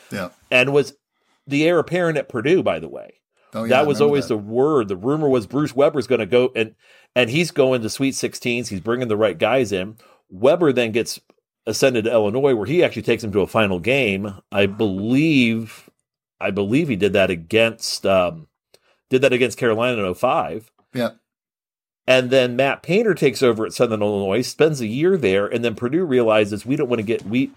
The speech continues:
Speaker 2: we could be off the merry-go-round fast.
Speaker 1: Yeah.
Speaker 2: Mata moves over to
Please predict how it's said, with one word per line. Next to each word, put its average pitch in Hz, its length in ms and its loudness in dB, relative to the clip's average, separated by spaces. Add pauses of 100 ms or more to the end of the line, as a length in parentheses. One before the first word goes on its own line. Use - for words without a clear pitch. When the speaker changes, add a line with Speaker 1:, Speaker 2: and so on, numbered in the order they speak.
(280)
Speaker 2:
we 143 200 -4
could 127 160 -4
be 123 120 4
off 113 200 4
the 95 80 -2
merry-go-round 104 640 0
fast. 92 640 -2 (200)
Speaker 1:
Yeah. 78 220 -12 (540)
Speaker 2:
Mata 131 340 4
moves 127 380 0
over 120 280 2
to 104 540 -4